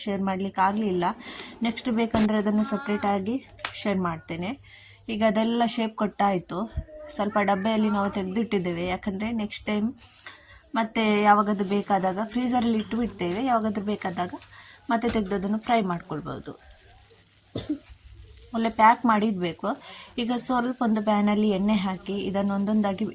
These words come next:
ಎಣ್ಣೆಯಲ್ಲಿ ಬಿಡೋಣ. ತುಂಬ ಎಣ್ಣೆ ಹಾಕ್ಬಾರ್ದು, ಸ್ವಲ್ಪ ಹಾಕಿದ್ರೆ ಸಾಕು. ನೋಡಿ, ಜಾಸ್ತಿ ಎಣ್ಣೆ ಬೇಡ, ಜಾಸ್ತಿ ಎಣ್ಣೆಗೆ ಹಾಕ್ಬೇಡಿ. ಶಾಲೋ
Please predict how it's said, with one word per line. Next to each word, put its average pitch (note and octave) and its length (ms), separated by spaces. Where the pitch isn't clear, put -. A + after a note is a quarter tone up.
ಎಣ್ಣೆಯಲ್ಲಿ F#3+ 420
ಬಿಡೋಣ. E3+ 300
ತುಂಬ B3+ 340
ಎಣ್ಣೆ A#3+ 240
ಹಾಕ್ಬಾರ್ದು, G#3 680
ಸ್ವಲ್ಪ C4+ 260
ಹಾಕಿದ್ರೆ G3 380
ಸಾಕು. E3+ 220
ನೋಡಿ, F#3 180
ಜಾಸ್ತಿ A3 340
ಎಣ್ಣೆ A3+ 220
ಬೇಡ, A3+ 160
ಜಾಸ್ತಿ A3 340
ಎಣ್ಣೆಗೆ A3+ 360
ಹಾಕ್ಬೇಡಿ. G3 440
ಶಾಲೋ A#3+ 200